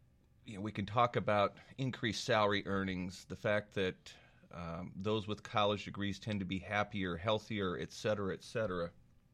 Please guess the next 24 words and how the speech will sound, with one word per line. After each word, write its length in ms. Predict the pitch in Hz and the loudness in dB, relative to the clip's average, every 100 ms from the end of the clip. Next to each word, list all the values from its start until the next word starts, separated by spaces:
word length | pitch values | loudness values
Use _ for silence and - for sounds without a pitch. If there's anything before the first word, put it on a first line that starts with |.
| _ _ _ - - | _ _ _ -16 -10
Um, 400 | 98 98 90 82 - - - _ - | -6 -2 -2 -4 -10 -20 -20 _ -2
and 160 | 107 | 0
those, 160 | 127 110 | 0 0
those 240 | 92 117 107 | -4 -2 0
are 120 | 104 | 4
all 200 | 101 98 | 4 2
kind 220 | - 95 | -2 -2
of 60 | 87 | 0
measurable, 680 | 95 104 107 101 90 90 - - | 0 0 0 -2 -2 -4 -6 -8
tangible 560 | 104 110 110 107 82 85 | -4 -2 0 -2 -4 -6
things. 500 | - 80 76 - - - - - - - - | -4 -4 -6 -8 -16 -20 -20 -20 -20 -20 -12
Um, 460 | 82 82 82 80 85 - _ _ _ _ - | -6 -4 -2 -4 -8 -14 _ _ _ _ -6
I 80 | 95 | -4
think 220 | 113 104 | -4 -4
it, 100 | 90 | -4
it, 140 | 98 - - _ _ | -4 -6 -12 _ _
it 140 | 95 92 | -6 -2
gives 240 | 110 98 | -2 -2
a 60 | 98 | -4
lot 260 | 98 107 98 | 0 2 2
of 80 | - _ - | -4 _ -2
intangibles, 920 | 131 147 117 95 85 78 82 92 - - _ - _ - | 0 0 -2 -2 -4 -6 -6 -6 -8 -18 _ -20 _ -6
which 220 | 113 | -6
are 100 | - | -4